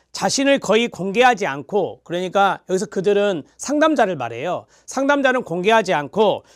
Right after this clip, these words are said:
중립적인 감정을 지니게 된다. 그 이유는 치료자들은 전이 관계를 만들어야 되기 때문입니다. 앞에서 제가 전이를 그려드렸잖아요. 내담자가 과거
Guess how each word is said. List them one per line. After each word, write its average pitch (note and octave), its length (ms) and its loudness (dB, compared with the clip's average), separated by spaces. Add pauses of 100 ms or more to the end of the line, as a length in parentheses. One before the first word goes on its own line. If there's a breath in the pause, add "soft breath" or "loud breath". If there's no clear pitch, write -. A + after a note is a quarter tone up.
(140 soft breath)
중립적인 C4 560 0
감정을 F#3+ 400 0
지니게 F3+ 340 -4
된다. A2+ 400 -6
그 B3+ 140 0
이유는 B3 360 2
치료자들은 A3 760 2 (220 soft breath)
전이 B3+ 380 4
관계를 G3 1200 0
만들어야 G#3 440 2
되기 G3 220 2
때문입니다. C3+ 520 -8
앞에서 A3 300 2
제가 G3+ 100 0
전이를 A#3+ 600 2
그려드렸잖아요. D3 920 -2 (300 soft breath)
내담자가 A3+ 880 4
과거 A3+ 560 4